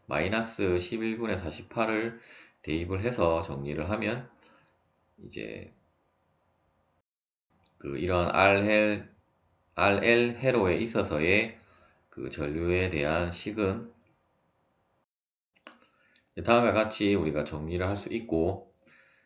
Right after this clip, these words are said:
또한 이제 그 E의 마이너스 백십 티는 이제 감소 함수이기 때문에 어떤 이제 시간 T가 되게 되면 결국 전류는 이제 십일 분의 사십팔로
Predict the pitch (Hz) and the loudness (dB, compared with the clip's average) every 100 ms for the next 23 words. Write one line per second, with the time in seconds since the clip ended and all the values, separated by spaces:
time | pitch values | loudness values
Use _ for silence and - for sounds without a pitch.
0 | _ _ 123 123 123 92 85 78 73 67 | _ _ 2 4 4 2 2 2 2 -2
1 | 60 - - 69 67 50 50 - 110 131 | -6 -12 -12 -8 -8 -8 -10 -8 -4 0
2 | 104 92 78 80 104 110 - 101 87 90 | 4 4 4 2 2 0 -2 -2 0 0
3 | 87 - 117 - - 151 135 95 98 104 | -4 -4 -8 -10 -8 -4 0 0 0 -4
4 | - - 55 - 65 78 - 123 120 120 | -12 -12 -12 -10 -10 -2 2 2 2 -2
5 | 123 101 90 92 101 113 90 113 - - | -4 -4 -2 -2 0 0 -2 -2 -8 -18
6 | _ _ - - _ _ - 80 80 76 | _ _ -20 -20 _ _ -14 -6 -4 -4
7 | 73 71 69 69 - 110 92 - - 131 | -4 -8 -10 -10 -6 -2 -2 -4 -6 -4
8 | 127 117 90 107 110 95 117 120 95 98 | -2 0 0 0 0 2 2 2 2 0
9 | 120 - _ _ _ - 80 80 85 82 | -4 -14 _ _ _ -10 -6 -4 -6 -8
10 | - 76 78 92 101 110 113 120 - - | -8 -6 -4 -4 -4 -2 -4 -8 -16 -20
11 | - - _ _ - - - 110 110 110 | -20 -20 _ _ -16 -14 -6 -4 -4 -2
12 | 107 95 78 - 98 - 120 120 110 123 | 0 0 -2 -8 -10 -4 -2 2 2 0
13 | - | -4